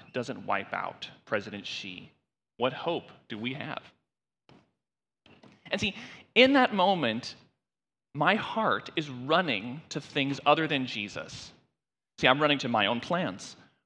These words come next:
my own ability, my, my vision for how God should organize world events. And God's saying,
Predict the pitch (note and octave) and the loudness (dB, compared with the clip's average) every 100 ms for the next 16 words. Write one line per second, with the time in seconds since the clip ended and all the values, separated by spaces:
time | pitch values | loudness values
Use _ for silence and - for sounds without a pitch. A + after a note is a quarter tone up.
0 | _ G#2 A2+ D3 D#3+ F#3 E3 B2+ G2 - | _ 0 2 0 -2 0 0 0 -8 -12
1 | - - B2 D3 E3 F#3 G3 F#3+ - - | -16 0 8 8 10 8 6 0 -6 -20
2 | _ _ _ _ _ - A2 C#3+ E3+ G3+ | _ _ _ _ _ -6 6 8 8 6
3 | G3 F3 G3+ D#3+ C3+ C#3 C3 B2+ C#3+ C3+ | 4 2 2 2 0 0 2 4 6 4
4 | C#3 C#3+ A#2+ G#2+ A2 - A#2 B2 A#2+ A#2 | 4 6 6 6 2 -4 0 2 2 2
5 | A2 A2 G#2 G#2 G2 F#2+ - - - - | 2 2 -2 -2 -2 -4 -8 -8 -20 -20
6 | _ _ _ _ _ _ _ _ _ _ | _ _ _ _ _ _ _ _ _ _
7 | _ _ _ _ _ _ _ - _ _ | _ _ _ _ _ _ _ -20 _ _
8 | _ _ _ _ _ _ _ _ _ _ | _ _ _ _ _ _ _ _ _ _
9 | _ _ - C#3+ D3+ D3 - C3 A#2 | _ _ -12 -6 -6 -6 -8 -6 -8